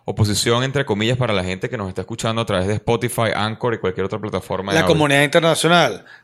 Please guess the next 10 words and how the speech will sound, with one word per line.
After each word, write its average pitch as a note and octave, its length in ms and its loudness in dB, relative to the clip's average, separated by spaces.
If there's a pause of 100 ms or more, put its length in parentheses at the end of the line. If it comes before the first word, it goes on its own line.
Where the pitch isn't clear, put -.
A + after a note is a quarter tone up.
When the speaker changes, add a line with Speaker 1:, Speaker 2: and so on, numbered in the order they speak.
Speaker 2:
desde C3 580 2
las B2+ 180 0
medidas C3+ 500 4
que F3 120 2
están D#3+ 500 2
en C#3+ 260 0
el, B2+ 260 -2
en A#2 160 -10
el A#2 160 -4
tiar, D3+ 400 2